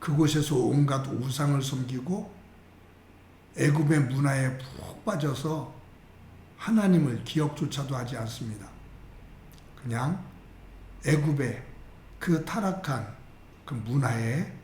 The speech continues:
젖어서 삽니다. 하나님께서 그들을 애굽에서 해방시키셔요. 그러면서 애굽에서 우상을 섬기며 악을 행했던 그 모습을 이제는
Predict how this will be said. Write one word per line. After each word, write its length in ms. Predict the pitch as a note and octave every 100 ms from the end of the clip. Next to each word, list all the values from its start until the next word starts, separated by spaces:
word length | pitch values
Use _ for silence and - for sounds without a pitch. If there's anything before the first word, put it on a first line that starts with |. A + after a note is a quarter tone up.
| -
젖어서 540 | - A2+ B2 - D3
삽니다. 480 | C#3+ D#3+ C#3 G#2+ - - - - - - - - - - - - - - - - - - -
하나님께서 1080 | - A3+ A#3 A3 A3 A3 D#3 C#3+ B2+ - - - - - - - -
그들을 460 | - D#3 E3 G3 G#3
애굽에서 640 | E3 B2+ C#3 C#3 C3+ - B2+
해방시키셔요. 880 | B2+ G#3 F#3 E3+ - C3 A#2+ A2+ A2+ - - - - - - - - - - - - -
그러면서 880 | C#3 C#3+ D3 D3 D3 D3+ B2+ - - - -
애굽에서 680 | - C3+ D3 F3+ F3+ E3+ F3
우상을 600 | E3 B2+ C#3 D3+ C#3+ C#3+
섬기며 680 | C3+ - C#3 C3 B2+ B2+ C3
악을 380 | - A2+ B2 D3
행했던 640 | D3 C#3 C3+ - C3+ A#2+ A2+
그 140 | C3
모습을 580 | A#2+ A2 A#2+ - C3 C#3
이제는 520 | E3 D3+ D3+ C#3+ G#3